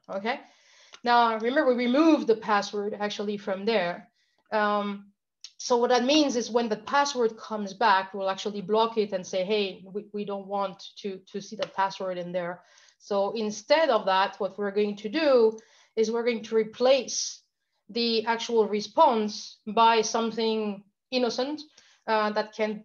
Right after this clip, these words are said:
cannot be really exploited. Just say, "No, on the response, we, we, you know, bad stuff. We don't want to re-, answer to you, and we don't give you more than that,"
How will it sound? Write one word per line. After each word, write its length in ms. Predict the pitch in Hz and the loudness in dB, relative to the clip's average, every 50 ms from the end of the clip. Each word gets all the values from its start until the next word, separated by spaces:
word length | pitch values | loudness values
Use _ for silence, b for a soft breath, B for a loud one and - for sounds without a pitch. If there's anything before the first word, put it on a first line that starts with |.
| _ _ - | _ _ -4
cannot 300 | 233 226 233 220 202 220 | -2 -2 0 -2 -2 0
be 120 | 226 220 | 2 2
really 220 | 208 214 202 208 | 4 4 2 0
exploited. 600 | 202 202 - - 277 294 311 302 294 - 277 226 | -2 -4 -4 0 2 2 2 2 0 -2 -4 -2
Just 220 | 202 220 220 220 - | 0 0 0 2 2
say, 300 | 226 220 220 208 214 - | 0 0 0 0 -2 -6
"No, 280 | 226 233 240 254 247 254 - | -6 -4 -4 -4 -4 -6 -8
on 100 | 214 214 | -6 -4
the 100 | 214 208 | -2 0
response, 640 | 208 220 214 220 - 262 262 269 262 254 262 - - 185 | 0 0 -2 0 2 2 2 2 2 0 -4 -8 -12 -10
we, 260 | 196 214 214 196 - 190 | -8 -8 -8 -8 -8 -8
we, 240 | 202 202 202 185 170 | -8 -8 -8 -10 -10
you 60 | 185 | -10
know, 200 | 196 214 226 220 - | -8 -8 -8 -10 -14
bad 360 | 180 175 170 220 214 220 214 | -16 -4 0 0 0 0 0
stuff. 340 | - - 233 240 233 - - - 180 175 - - - - - | -2 -2 0 0 0 -2 -6 -18 -20 -20 -20 -20 -20 -12 -8
We 120 | 208 214 | -6 -2
don't 180 | 214 214 214 214 | -2 0 0 0
want 140 | 214 208 208 | -2 -2 -4
to 80 | - 196 | -6 -10
re-, 140 | 196 196 - | -10 -8 -6
answer 280 | 214 214 208 - 214 202 | -6 -6 -4 -4 -6 -6
to 140 | 202 - 247 | -6 -6 -6
you, 280 | 262 320 320 311 294 | -4 -2 0 2 2
and 100 | 262 240 | 2 2
we 80 | 247 233 | 0 -2
don't 180 | 226 226 233 | -4 -4 -4
give 140 | 214 233 208 | -4 -4 -4
you 100 | 208 220 | -4 -4
more 240 | 214 208 208 214 202 | -2 0 0 0 0
than 180 | 202 196 190 185 | -2 -4 -4 -2
that," 280 | 190 196 190 185 - | -2 -2 -2 -4 -8